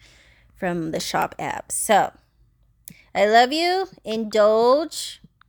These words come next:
in your pleasures. Be so open to life, because all life wants to do is really, uh,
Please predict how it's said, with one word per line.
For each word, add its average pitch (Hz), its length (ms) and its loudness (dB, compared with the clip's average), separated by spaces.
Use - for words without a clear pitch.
in 202 120 -8
your 208 140 -2
pleasures. 285 1040 -2
Be 240 140 -4
so 233 260 0
open 240 460 -2
to 233 140 -8
life, 208 520 0
because 208 300 -8
all 175 260 -4
life 180 260 -4
wants 175 360 -10
to 185 100 -10
do 180 560 -4
is 175 260 -8
really, 170 720 -4
uh, 170 200 -2